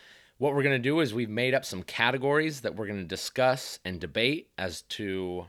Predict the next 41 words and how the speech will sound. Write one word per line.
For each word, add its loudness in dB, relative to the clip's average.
what -2
we -2
think -6
is -4
the -4
best -4
parts -2
of 4
Harrison. 2
Um, -2
we're 4
gonna 2
go 6
through 0
his 0
bio 6
and -2
his -4
history, -4
tell 2
you 4
a 2
little -2
bit -4
about 2
him -4
if -8
you -6
aren't 0
familiar 0
with -2
him, -4
and, 0
uh, 0
some -2
of -2
his -2
big 0
hits -4
and -4
everything. -4